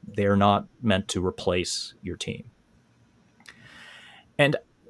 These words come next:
even after you go live, it's a good idea to set up either a NetSuite team or a NetSuite committee to be custodians of the system after you go live. Yes, after you go live, there's still work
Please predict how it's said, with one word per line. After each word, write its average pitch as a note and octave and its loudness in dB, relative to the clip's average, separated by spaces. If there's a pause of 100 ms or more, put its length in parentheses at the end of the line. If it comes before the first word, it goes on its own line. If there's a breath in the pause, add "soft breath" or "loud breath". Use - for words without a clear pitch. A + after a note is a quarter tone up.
(220)
even D4 2
after A#2+ 6
you C3 6
go G#2+ 6
live, F2+ 2
it's - -2
a A#2+ 2
good D3+ 6
idea D3 6
to A2+ -4
set G#2+ 2
up A2 0
either G#2+ 6
a F#2 4
NetSuite G2 0
team A#2 4
or G#2+ 6
a G2 4
NetSuite G2+ 0
committee G2 0 (260)
to - -4
be A#2 4
custodians A2+ 6
of F#2+ 0
the G2 0
system F#2+ -2
after F#2 -4
you F2+ 0
go F2 -4
live. F2 -4 (140)
Yes, - 0 (180)
after - 2
you B2 8
go A2+ 10
live, G#2+ 8
there's F#2+ 0
still G2+ 4
work F#2+ 0